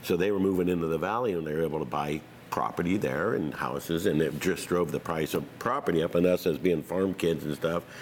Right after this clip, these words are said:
we couldn't compete. And so, you know, we searched out, we said, "Where are we gonna go?" You know, we had an opportunity to buy a little house in a, in a subdivision. It was a seventy subdivision, and I think the houses at the time when we were ready to buy was,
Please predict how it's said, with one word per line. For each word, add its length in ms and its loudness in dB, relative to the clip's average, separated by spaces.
we 100 2
couldn't 240 2
compete. 440 0
And 240 4
so, 540 4
you 200 4
know, 80 4
we 200 4
searched 460 2
out, 300 0
we 120 -4
said, 200 -2
"Where 80 4
are 40 6
we 120 4
gonna 200 2
go?" 360 -2
You 120 2
know, 80 4
we 120 4
had 160 2
an 80 2
opportunity 400 2
to 80 -2
buy 200 -2
a 40 -2
little 180 -4
house 340 -4
in 100 2
a, 160 -2
in 120 2
a 180 0
subdivision. 720 2
It 100 2
was 140 -2
a 80 0
seventy 480 2
subdivision, 840 -2
and 180 -2
I 80 0
think 200 -2
the 100 -4
houses 420 -2
at 120 -2
the 80 -10
time 300 -2
when 100 0
we 120 2
were 120 2
ready 300 2
to 80 -4
buy 280 -2
was, 200 -2